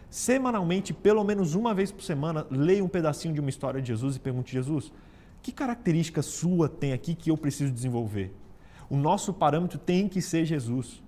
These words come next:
Foi criado um movimento aí, especialmente nos Estados Unidos, que chegou no Brasil há uns vinte anos atrás,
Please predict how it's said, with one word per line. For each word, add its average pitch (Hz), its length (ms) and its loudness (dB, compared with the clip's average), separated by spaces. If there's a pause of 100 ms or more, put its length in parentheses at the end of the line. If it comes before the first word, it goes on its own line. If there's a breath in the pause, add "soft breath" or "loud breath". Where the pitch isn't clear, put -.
(480 loud breath)
Foi 170 200 4
criado 160 420 6
um 151 100 0
movimento 143 560 2
aí, 131 180 4
especialmente 143 520 -2
nos 127 80 -4
Estados 127 220 0
Unidos, 123 200 -2
que 127 100 -4
chegou 117 220 -2
no 123 80 -2
Brasil 113 380 0
há - 20 -2
uns 113 140 -2
vinte 151 240 -4
anos 131 140 -6
atrás, 127 460 -2